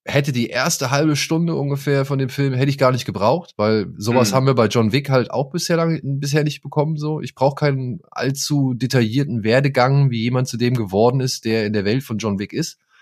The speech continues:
Speaker 1: Ich find, die Welt von John Wick, äh, bezieht ihren Reiz vor allem daraus, dass wir einfach alles so vor den Latz geknallt bekommen, ähm, wie es ist. Also, dass alles so ist, wie es ist. Und wir
Speaker 2: Hm.
Speaker 1: immer nur halt quasi,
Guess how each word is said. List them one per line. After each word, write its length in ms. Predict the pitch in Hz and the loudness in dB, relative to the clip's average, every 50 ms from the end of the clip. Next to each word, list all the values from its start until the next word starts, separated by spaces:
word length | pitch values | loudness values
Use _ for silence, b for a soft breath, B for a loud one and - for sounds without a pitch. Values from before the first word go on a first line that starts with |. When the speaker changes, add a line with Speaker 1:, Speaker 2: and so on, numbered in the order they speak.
| b b b | b b b
Speaker 1:
Ich 100 | b 110 - | b -4 0
find, 160 | 127 123 117 | 0 0 2
die 100 | 113 104 | 2 2
Welt 180 | 110 120 120 | 2 0 0
von 160 | - 120 110 107 | 0 -2 -2 0
John 240 | - 113 107 104 | 0 0 2 2
Wick, 200 | 131 139 - - _ _ _ _ _ _ _ _ _ _ _ _ | 0 -2 -4 -6 _ _ _ _ _ _ _ _ _ _ _ _
äh, 400 | - 110 113 113 113 113 113 110 | -2 0 2 2 2 2 2 0
bezieht 420 | 98 101 98 - - - 147 143 135 | -2 -4 -6 -4 0 0 0 2 2
ihren 160 | 127 120 113 | 2 2 2
Reiz 300 | 101 101 110 120 123 - | 2 2 2 2 2 0
vor 180 | - - 120 - | -2 -2 -2 0
allem 200 | 113 110 107 104 | 2 2 0 2
daraus, 400 | 87 95 104 127 123 131 127 123 | 2 4 4 4 4 4 2 2
dass 160 | - 117 104 110 | 0 -4 -2 0
wir 100 | 110 87 | 0 0
einfach 240 | 107 113 117 110 82 | 0 0 -2 -4 -4
alles 220 | - 113 123 - | -2 -2 -2 0
so 120 | - 123 98 | 0 0 0
vor 120 | 104 107 | 2 2
den 100 | 104 92 | 2 4
Latz 260 | 110 147 143 - - | 2 0 0 -2 -8
geknallt 340 | - - - 98 92 95 - | -8 -6 -2 -2 -2 -2 -4
bekommen, 480 | _ - - 101 98 104 107 110 107 - _ - 101 | _ -10 -6 -4 -2 0 0 -2 -4 -6 _ -8 -4
ähm, 280 | 101 98 98 98 92 95 | -2 0 0 0 0 -2
wie 100 | 101 101 | -2 -4
es 120 | 92 - | -4 -4
ist. 200 | - 123 120 - | -4 -4 -4 -2
Also, 160 | - 107 104 98 | 0 0 0 2
dass 180 | 101 101 95 | 2 2 0
alles 260 | - - 117 120 - - | 0 0 0 0 0 0
so 80 | 113 | 0
ist, 200 | 107 117 - - | 0 0 0 0
wie 80 | 110 107 | 2 0
es 140 | 98 - - | 0 2 2
ist. 320 | 143 165 - - - b b b b b b b b _ | 2 2 0 0 -6 b b b b b b b b _
Und 180 | 110 113 107 117 | -4 -2 2 2
wir 60 | 113 | 2
Speaker 2:
Hm. 60 | 123 | 4
Speaker 1:
immer 140 | 123 131 127 | 4 4 4
nur 180 | 123 131 123 117 | 6 6 6 6
halt 260 | 117 117 117 - - | 6 4 2 0 -4
quasi, 640 | - - 107 107 107 98 107 107 107 104 104 101 | -4 0 2 2 2 2 0 0 0 0 -2 -4